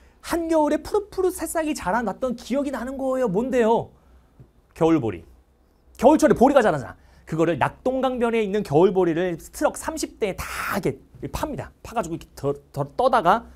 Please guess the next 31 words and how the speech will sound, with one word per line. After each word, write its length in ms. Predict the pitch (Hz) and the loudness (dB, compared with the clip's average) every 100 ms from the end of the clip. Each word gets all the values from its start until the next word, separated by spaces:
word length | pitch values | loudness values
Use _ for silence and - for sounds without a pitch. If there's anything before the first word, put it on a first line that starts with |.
| - - | -20 -14
심어놨어. 600 | - 277 214 151 - - _ _ | -6 -2 -2 -4 -10 -16 _ _
이러고 300 | - 196 185 | -2 2 2
나서 340 | 147 123 180 - | 2 0 -2 -2
유엔군이, 600 | 135 135 185 175 151 143 - _ _ | -6 -2 -2 -2 -6 -8 -14 _ _
유엔 220 | 160 139 165 | -4 -2 0
사절단이 320 | 226 226 170 | -2 -2 -4
왔을 180 | 117 113 | -4 -4
때 220 | 196 - _ _ - | -4 -4 _ _ -12
푸르푸르 540 | - 277 269 294 269 | -4 -4 -4 -4 -6
푸르스름한 760 | 269 302 277 262 269 233 226 196 | -4 -4 -4 -4 -2 -2 -2 -2
그런 220 | 196 156 | -4 -4
유엔군 340 | 147 170 165 | -4 -4 -4
묘지를 220 | 127 127 131 | -4 -4 -6
딱 120 | 139 | -8
보여준 360 | 143 135 107 | -2 -2 -2
거지. 220 | 95 78 - - - - - - | -8 -14 -20 -18 -18 -18 -20 -20
아, 120 | 294 311 | -12 -10
미국이 460 | 139 143 214 262 | -8 -8 -8 -10
막 100 | 175 | -10
난리가 300 | 104 113 214 117 | -8 -6 -6 -8
났습니다. 280 | - 135 - - - - | -12 -18 -20 -20 -20 -18
"정주영 500 | - 135 170 190 139 | -4 0 2 0 -4
짱이다." 400 | 110 190 151 - - - | -4 -6 -8 -14 -18 -4
이래서 400 | 226 226 214 226 | 2 2 2 0
미군이 460 | 135 156 240 285 277 | 0 -2 -2 -2 0
발주하는 320 | 208 214 208 | 0 0 -2
수주를 260 | - 196 | -2 -6
거의 320 | 196 165 170 165 | -4 -2 -2 -2
다, 220 | 190 220 - _ - | -4 -6 -12 _ -14
다 220 | - - | -10 -8
따내면서 600 | 247 233 156 135 208 101 | -4 -2 -2 0 0 0